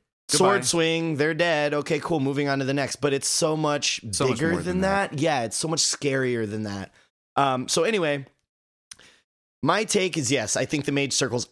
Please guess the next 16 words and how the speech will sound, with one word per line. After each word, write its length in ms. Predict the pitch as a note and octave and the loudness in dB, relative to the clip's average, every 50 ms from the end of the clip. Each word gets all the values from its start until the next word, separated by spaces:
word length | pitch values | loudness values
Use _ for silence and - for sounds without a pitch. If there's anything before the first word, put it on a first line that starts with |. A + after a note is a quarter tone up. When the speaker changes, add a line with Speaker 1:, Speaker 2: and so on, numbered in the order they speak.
| _ - | _ -2
Speaker 2:
absolutely 720 | A#2 C3 C3 A#2+ - - D#3 D3 C#3 C3+ C#3 - C#3+ C3+ | -2 0 0 0 0 0 0 0 0 -2 0 0 0 0
need 280 | C3 B2 B2 B2 A2+ - | 0 0 -2 -2 -4 -2
to 100 | - D3+ | -2 -2
exist. 640 | D#3 D3 C3 C3 G3 G#3 C#3+ C3+ C3+ - - - - - - _ _ _ _ | -2 -2 0 0 0 0 0 0 0 -2 -4 -4 -8 -16 -20 _ _ _ _
However, 560 | C3+ C3+ C#3 D3 D#3 D#3 C3 C#3 C3 B2 A2+ - - _ _ _ | 0 2 2 2 2 2 2 0 0 0 -2 -6 -12 _ _ _
with 280 | - C3+ B2 A#2 - - - _ | -2 0 0 -2 -4 -12 -16 _
incredibly 920 | C#3 C3+ C3 A#2 - - - - - C3 C#3 C#3 C#3 C#3 B2 C3+ C#3+ C#3+ C3 | -4 -4 -4 -4 -6 -10 -12 -8 -2 0 0 0 0 0 0 0 0 0 0
heavy 340 | A#2+ B2+ B2+ A2+ A#2+ A#2+ | 2 0 0 2 0 0
reform. 560 | A2+ A2+ A2+ - - - A2 G#2 G#2 G2+ G2+ - | 0 0 -2 -2 -2 -2 -2 -2 0 -2 -4 -4
And 140 | - A#2+ B2 | -2 -2 -2
I 60 | B2 | 0
have 500 | A2+ G#2 A2+ C3 D3 D#3 D3 D3 C3+ - - _ | 0 0 2 2 0 0 -2 -6 -10 -10 -12 _
a 120 | G2+ G#2 | -4 -2
lot 280 | A#2 A#2+ A#2+ E3 F#3+ F#3 | 0 2 2 2 2 2
of 60 | F#3 E3+ | 0 0
notes 460 | E3 E3+ D#3+ D3+ D3 - - - | 0 0 0 0 0 0 -2 -2